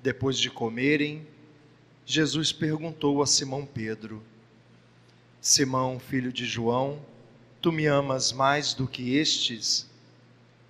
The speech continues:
Pedro respondeu: "Sim, Senhor, tu sabes que eu te amo." Jesus disse: "Apacenta os meus cordeiros."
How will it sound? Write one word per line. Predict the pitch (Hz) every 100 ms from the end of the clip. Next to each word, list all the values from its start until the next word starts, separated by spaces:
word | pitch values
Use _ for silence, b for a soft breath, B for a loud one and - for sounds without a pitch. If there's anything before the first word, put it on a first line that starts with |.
| _
Pedro | - 160 139 139
respondeu: | 147 143 - 147 143 113 113 113 117 - - - - - - - _
"Sim, | - - 139 131
Senhor, | - 135 123 131 143 131
tu | 175
sabes | 156 - 135 135 135 -
que | -
eu | 123
te | 123 - 117
amo." | 101 104 101 98 - - _ - _ _ _ _
Jesus | 120 127 113 117 110
disse: | - 139 147 - 156 151 B B B B -
"Apacenta | 143 - 170 - 143 143 139 139 147 - - _ -
os | 165 131
meus | 131 127 -
cordeiros." | - 123 113 98 98 98 95 98 - -